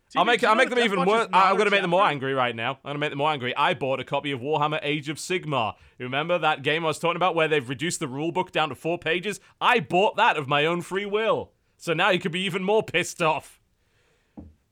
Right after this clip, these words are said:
Speaker 2: I got it 'cause Jen
Speaker 1: Everyone
Speaker 2: liked the look of the
Speaker 1: is
Speaker 2: models.
Speaker 1: so mad at you right now. <laughs>
Speaker 2: Yeah, they're really upset. And I don't blame them. That's okay. I'm, I'm all right with
Speaker 1: Wow.
Speaker 2: that. I, I did fuck that up. I really did fuck that up. I am sorry. <laughs> I, I will say ten Hail Emperors.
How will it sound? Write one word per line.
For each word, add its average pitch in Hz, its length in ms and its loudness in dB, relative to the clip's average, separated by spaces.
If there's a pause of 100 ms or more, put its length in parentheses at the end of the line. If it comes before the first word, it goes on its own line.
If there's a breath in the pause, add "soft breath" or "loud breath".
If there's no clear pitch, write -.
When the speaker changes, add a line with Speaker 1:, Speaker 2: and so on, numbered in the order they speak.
(580)
Speaker 2:
I 139 140 -2
got 143 120 0
it 127 80 -4
'cause 127 140 -8
Jen 123 140 -6
Speaker 1:
Everyone 110 40 -6
Speaker 2:
liked 107 160 -6
the 107 60 -12
look 104 100 -8
of 98 60 -16
the 98 60 -12
Speaker 1:
is 90 60 -12
Speaker 2:
models. 87 280 -6
Speaker 1:
so 170 40 -10
mad 156 280 -6
at 127 80 -10
you 120 260 -16 (320)
right 123 220 -14
now. 127 140 -18 (120)
<laughs> 117 180 -20
Speaker 2:
Yeah, 139 220 2
they're 156 240 2
really 147 380 0
upset. - 420 2
And 156 140 4
I 240 80 6
don't 247 140 4
blame 170 280 2
them. 131 140 -4
That's 151 240 0
okay. 151 440 -2
I'm, 139 220 -2
I'm 156 140 2
all 185 120 4
right 170 220 4
with 135 100 -4
Speaker 1:
Wow. 120 200 0
Speaker 2:
that. - 40 -8
I, 139 140 0 (380 loud breath)
I 147 80 2
did 180 240 0
fuck 185 240 0
that 180 160 2
up. 131 260 0
I 127 120 0
really 143 360 0
did 147 160 -2
fuck 139 220 -6
that 139 160 -4
up. 104 200 -2
I 120 120 -2
am 123 100 -6
sorry. 120 540 -2
<laughs> - 0 -
I, 143 260 -4 (400 soft breath)
I 139 160 0
will 151 220 -2
say 165 340 -2
ten 180 360 -4
Hail 170 280 0
Emperors. 135 720 -6